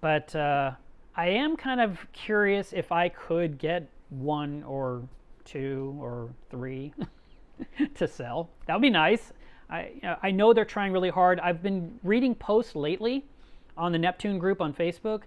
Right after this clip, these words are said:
that someone will say, "Hey, I'm on Aqua Cave. Oh my God, Tridents are available and in stock." And it lasts about four minutes, where before it lasted about thirty seconds. So obviously some of these stores are getting more and more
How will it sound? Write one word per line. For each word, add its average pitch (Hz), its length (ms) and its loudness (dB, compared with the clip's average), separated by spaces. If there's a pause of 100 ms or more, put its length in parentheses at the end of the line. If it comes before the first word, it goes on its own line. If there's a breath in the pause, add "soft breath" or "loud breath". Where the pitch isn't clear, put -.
(400 soft breath)
that 170 480 4 (360)
someone 208 280 2
will 196 60 0
say, 196 160 -6
"Hey, 240 240 4
I'm 226 160 2
on 208 80 0
Aqua 196 300 4
Cave. 151 340 0
Oh 214 140 10
my 220 180 4
God, 185 400 6 (160)
Tridents 190 560 4
are 180 140 4
available 180 520 4
and 175 280 -2
in 185 220 -2
stock." 180 760 6 (480 soft breath)
And 170 100 -2
it 185 80 -6
lasts 165 300 4
about 143 180 -2
four 156 240 0
minutes, 147 400 -4
where 156 120 2
before 160 360 4
it 147 60 -2
lasted 147 400 0
about 131 340 -4
thirty 123 260 -6
seconds. - 580 -10 (400 soft breath)
So 160 560 4 (560)
obviously 180 380 4
some 185 260 -2
of 175 60 -2
these 165 160 -2
stores 165 500 0
are 156 160 -2
getting 143 280 -2
more 147 240 0
and 135 80 -2
more 139 380 -2